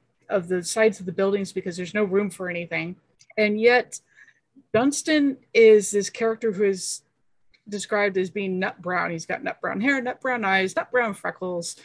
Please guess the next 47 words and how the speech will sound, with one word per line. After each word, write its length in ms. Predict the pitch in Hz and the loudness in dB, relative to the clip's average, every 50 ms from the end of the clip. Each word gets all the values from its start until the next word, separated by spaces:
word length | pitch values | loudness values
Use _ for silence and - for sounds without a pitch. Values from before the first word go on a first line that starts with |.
| - _ _ | -20 _ _
He's 180 | - 190 165 180 | -8 -6 -2 2
not 220 | 220 247 302 320 | 4 4 4 6
a 60 | 294 | 4
romantic. 720 | 254 226 214 196 196 190 196 208 208 - - 196 190 185 | 4 4 2 0 -2 -2 -2 -2 -2 -2 -4 -6 -4 -4
He 60 | - 202 | -6 -6
wants 220 | 214 247 233 - | -4 -4 -4 -4
to 60 | - | 0
go 120 | 190 220 214 | 2 2 4
to 100 | 208 190 | 4 2
the 100 | 190 180 | -2 -2
wider 300 | 175 208 220 220 208 196 | -2 0 0 0 0 -2
world 500 | 180 175 196 202 190 175 175 175 170 170 | -2 -2 0 2 2 2 2 0 0 -2
because 260 | 185 175 185 175 175 | -8 -6 -4 -4 -4
he 80 | 190 | -2
doesn't 320 | 180 196 190 190 185 - - | -2 -2 -2 -4 -6 -6 -4
like 200 | 185 190 185 - | -4 -4 -4 -4
this 200 | - 190 - - | -6 -6 -4 -4
little 160 | 202 190 180 | -4 -4 -4
fairy 400 | 165 _ - 226 226 226 208 190 | -6 _ -2 0 2 2 0 0
town. 480 | 185 - 175 170 160 160 170 170 180 - _ _ _ _ _ _ - | -4 -6 -8 -6 -6 -6 -6 -8 -10 -12 _ _ _ _ _ _ -8
He's 120 | - 190 165 | -6 -4 0
very 180 | 214 226 220 | 2 0 0
practical. 800 | 214 - - - 285 311 302 - 233 220 - 190 180 175 175 - _ _ - - - - - - | 0 -4 -6 -4 -4 -4 -4 -6 -8 -4 -4 -4 -4 -4 -6 -10 _ _ -20 -20 -20 -20 -12 -2
And 120 | - 247 214 | -2 -2 0
so 240 | - - 254 233 240 | 2 4 6 6 6
even 340 | - - 262 302 339 349 302 | 4 0 -4 -2 0 0 0
though 120 | 285 277 | 0 0
the 100 | 233 240 | 0 -2
town's 400 | 233 - 208 226 214 196 180 - | -2 -2 -6 -4 -4 -4 -6 -10
gray, 460 | 185 - - - 233 254 262 240 202 180 - - | -14 -14 -6 0 0 2 2 4 2 0 0 0
it 180 | - 190 - | -2 -2 0
does 240 | - 220 233 240 226 | 0 0 0 0 -2
have 260 | 196 196 226 220 196 | -6 -8 -6 -4 -2
a 100 | 196 190 | -2 -2
certain 460 | 185 - - - 233 - - 202 180 | -2 -4 -2 -2 -2 -2 -2 -4 -2
magical 420 | 180 180 180 196 190 202 190 190 165 | -2 -2 -2 -4 -4 -4 -6 -6 -8
property 520 | - - - 196 196 - 196 185 180 170 | -6 -4 -4 -4 -4 -4 -8 -10 -10 -10
to 380 | 160 - - - 247 233 214 170 | -12 -14 -10 -4 0 0 2 2
it. 220 | 175 - - _ _ _ _ _ - | 2 0 -2 _ _ _ _ _ -12
So 280 | - - - 226 208 196 | -6 2 4 4 4 4
that 180 | 220 247 - | 2 0 2
makes 220 | 262 254 254 - - | 2 2 0 0 -2
Dunstan 500 | - 240 254 262 - - 240 220 - - _ _ - | -2 -2 -2 -2 -4 -10 -10 -10 -12 -16 _ _ -16
just, 220 | 220 214 202 - _ _ _ - | -12 -12 -12 -12 _ _ _ 0
like, 200 | 226 220 202 220 | 0 0 0 0
that 200 | 214 208 - - | -2 -2 -2 -2
much 280 | 240 220 - - - | -4 -6 -6 -8 -14